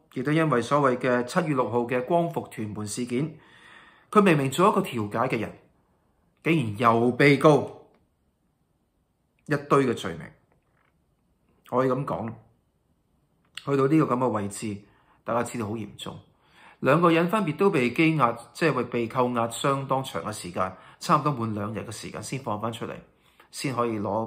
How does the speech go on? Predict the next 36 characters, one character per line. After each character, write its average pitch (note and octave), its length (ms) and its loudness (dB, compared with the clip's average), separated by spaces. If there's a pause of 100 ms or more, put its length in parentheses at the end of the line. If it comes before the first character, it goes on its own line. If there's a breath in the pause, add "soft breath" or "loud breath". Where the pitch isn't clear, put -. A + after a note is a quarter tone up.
保 F#2 100 -10
釋。 A2 220 -6 (1080 soft breath)
我 B2+ 160 0
哋 C3 120 -2
睇 - 20 0
到 A#2+ 180 0
呢， C3 220 -2
大 A2+ 100 0
家 B2+ 140 -2
都 C#3 140 -2
為 G#2 220 -2
佢 G#2 360 -4
係 F2+ 400 -8 (480)
捏 B2+ 100 -4
一 B2+ 160 -4
把 - 160 0
汗。 G#2+ 240 -8 (1500 loud breath)
好 D#3 180 0
多 G#3 120 6
人 C3 100 2
就 A#2 140 -2
話 A2 180 2
啦， - 220 0 (520)
對， C#3 100 4
我 C3+ 240 0
對 D3 120 2
民 A2 160 -4
主 C#3 140 -6
黨 D3 160 4
嘅 B2 80 -2
睇 A#2 160 -2
法 A2+ 140 0
係 G#2+ 60 -4
點 G#2 160 -6
樣 G#2+ 180 -4
樣？ F#2+ 120 -6